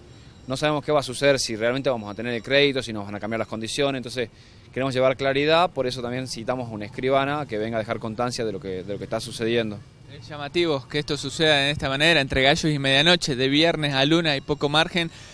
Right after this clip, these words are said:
Speaker 2: El tiempo pasa y se hace recurrente. Hay,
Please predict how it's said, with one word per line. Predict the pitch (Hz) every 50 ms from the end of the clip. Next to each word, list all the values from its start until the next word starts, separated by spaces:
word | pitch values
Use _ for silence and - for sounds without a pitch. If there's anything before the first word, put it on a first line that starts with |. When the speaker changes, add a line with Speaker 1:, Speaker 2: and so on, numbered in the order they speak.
| - - - - - -
Speaker 2:
El | - 127 127 131 131
tiempo | - 156 165 160 - 147 135
pasa | - 160 165 175 - - 156 143
y | 139 131 123 117
se | - -
hace | 147 - 143 127
recurrente. | 131 131 139 147 151 185 175 165 - 139 135
Hay, | 135 139 -